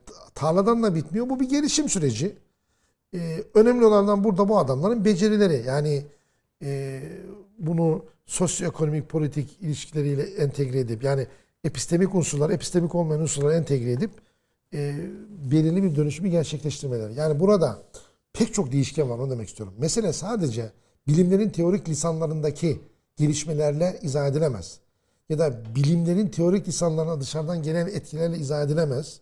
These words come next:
Bu çok önemli. E, bir değişken bu, önemli bir değişken. Ama yet-, yet-, yani gerekli ama yeterli değil. E, s-, ekonomik, politik, askeri, e, toplumsal, kültürel.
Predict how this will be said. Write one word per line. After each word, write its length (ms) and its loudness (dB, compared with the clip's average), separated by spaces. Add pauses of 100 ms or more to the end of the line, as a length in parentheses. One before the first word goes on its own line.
(400)
Bu 200 0
çok 220 -4
önemli. 440 -4 (760)
E, 200 -8 (120)
bir 160 -4
değişken 500 2
bu, 140 -4
önemli 240 2
bir 60 -2
değişken. 380 -8 (220)
Ama 160 -4
yet-, 280 -2 (140)
yet-, 320 0
yani 280 -6
gerekli 400 4
ama 140 2
yeterli 340 2
değil. 200 -2 (600)
E, 300 -4 (140)
s-, 200 -16 (260)
ekonomik, 560 0
politik, 580 0 (340)
askeri, 640 0 (680)
e, 140 -8
toplumsal, 720 0
kültürel. 720 0